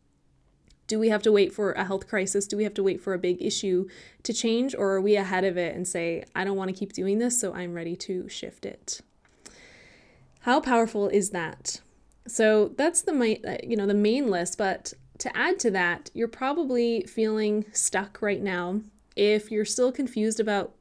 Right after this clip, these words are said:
who you help and how. So if you know, you go in an elevator and someone says, "So what do you do?" It takes you <laughs> twenty minutes to describe it 'cause there's kind of a lot of layers, there's kind of a lot of elements, and you kinda sorta do help everybody. Yeah, you probably feel pretty stuck and out of alignment.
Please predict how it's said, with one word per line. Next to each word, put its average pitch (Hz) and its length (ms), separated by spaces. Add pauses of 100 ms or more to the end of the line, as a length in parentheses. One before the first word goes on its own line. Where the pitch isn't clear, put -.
(240)
who 277 140
you 285 240
help 202 300
and 208 140
how. 190 340
So 185 300
if 180 220 (520)
you 196 60
know, 190 80
you 185 160
go 214 100
in 226 80
an 220 100
elevator 220 480
and 214 160
someone 214 240
says, 208 280
"So 214 80
what 214 80
do 214 60
you 202 100
do?" 185 460 (100)
It 208 80
takes 220 240
you 240 80
<laughs> - 120
twenty 226 220
minutes 220 320
to 208 140
describe 190 480
it 233 180
'cause 196 140
there's 180 160
kind 220 180
of 220 60
a 214 40
lot 208 200
of 185 80
layers, 190 420
there's 196 140
kind 226 200
of 226 60
a 220 40
lot 214 160
of - 80
elements, 190 500
and 180 100
you 180 60
kinda 311 240
sorta 226 320
do 196 200
help 196 220
everybody. 202 720 (580)
Yeah, 208 260
you 185 140
probably 214 300
feel 208 160
pretty 214 300
stuck 214 420
and 190 120
out 190 160
of 196 60
alignment. 175 720